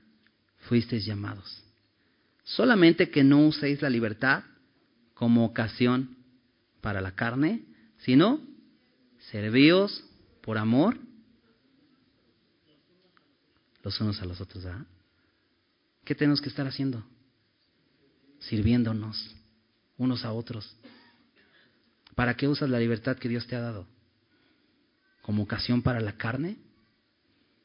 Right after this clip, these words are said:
Vemos ejemplos de estos hombres, ¿no? Y no solamente de hombres que ya habían conocido al Señor tiempo atrás, como Pablo, Silas, que ya eran, eh, misioneros. ¿No? El ejemplo de, de una mujer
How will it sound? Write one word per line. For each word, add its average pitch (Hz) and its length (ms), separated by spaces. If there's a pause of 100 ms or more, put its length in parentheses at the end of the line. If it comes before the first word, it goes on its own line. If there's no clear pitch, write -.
(180)
Vemos 208 300
ejemplos 160 480
de 151 60
estos 147 280
hombres, 143 400 (120)
¿no? 127 100 (460)
Y 143 80
no 185 100
solamente 202 560
de 139 140
hombres 180 440 (240)
que 143 140
ya 156 160
habían 185 220
conocido 156 420
al 175 80
Señor 151 300
tiempo 160 280
atrás, 143 400
como 131 280
Pablo, 147 380
Silas, 143 540
que 127 140
ya 147 140
eran, 160 260 (300)
eh, 120 560
misioneros. 143 960 (1800)
¿No? 170 160
El 233 80
ejemplo 208 400
de, - 540
de 143 120
una 196 220
mujer 196 420